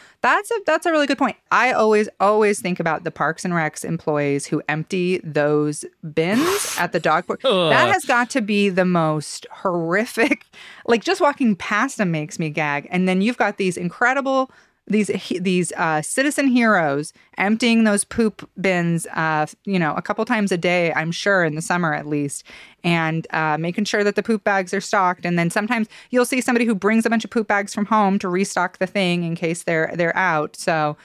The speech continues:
Speaker 1: you're right. I think we are getting better. I think there's a little bit of hope in that, too.
Speaker 2: Well, since you mentioned, uh, the actual poop bins themselves, Emma, I'm, I'm wondering,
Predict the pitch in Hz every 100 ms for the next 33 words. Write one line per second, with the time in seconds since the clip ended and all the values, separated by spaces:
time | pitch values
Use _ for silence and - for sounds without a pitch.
0 | - - _ - 339 285 175 - - 226
1 | 269 269 226 190 160 147 143 139 190 208
2 | 208 202 185 185 175 160 160 160 165 -
3 | - 156 147 135 - - 151 135 - 160
4 | 160 - 208 202 175 208 - 175 139 -
5 | 113 110 107 - 127 123 - 120 - 147
6 | 147 127 120 113 117 101 - 117 110 104
7 | - - 110 104 101 101 123 127 135 135
8 | 147 151 143 131 120